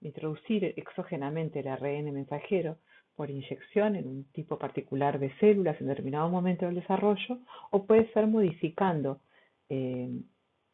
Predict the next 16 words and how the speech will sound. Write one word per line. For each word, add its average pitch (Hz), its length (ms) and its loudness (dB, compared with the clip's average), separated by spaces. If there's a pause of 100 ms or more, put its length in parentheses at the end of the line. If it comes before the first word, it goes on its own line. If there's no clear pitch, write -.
(280)
el 156 140 2
A 151 100 6
D 160 180 8
N 170 160 6
directamente, 185 960 4
introduciendo 156 1000 -2
un 156 420 -8 (120)
gen, 180 520 -2
el 135 140 -4
gen, 180 460 0 (280)
pero 143 140 2
bajo 143 260 0
el 147 60 -2
control 156 540 0
de 151 360 0
una, 139 560 -4